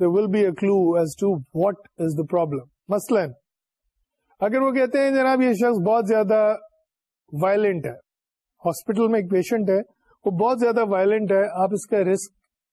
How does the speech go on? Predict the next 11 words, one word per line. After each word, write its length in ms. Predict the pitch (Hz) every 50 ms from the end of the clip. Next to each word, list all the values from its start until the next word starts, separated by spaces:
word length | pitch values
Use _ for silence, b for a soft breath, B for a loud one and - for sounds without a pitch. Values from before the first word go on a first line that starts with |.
| _ _ _ _ _ _ _ _ -
اسسمنٹ 560 | - - 214 196 - - 214 214 208 202 -
کریں، 320 | - 170 165 170 170 170 175 - _ _ _ _ _ _ _ _ _ _ -
اس 120 | 180 -
کا 120 | - - 208
پرسنالٹی 680 | 180 202 - - - 202 208 220 226 226 220 240 233
ڈس 240 | 208 180 190 - -
آرڈر 240 | 190 185 175 185 185
کے 120 | 165 180
لیے 100 | 180 170
اسسمنٹ 500 | 165 151 - 170 147 - - 151 143 139 -
کریں۔ 140 | - 143 160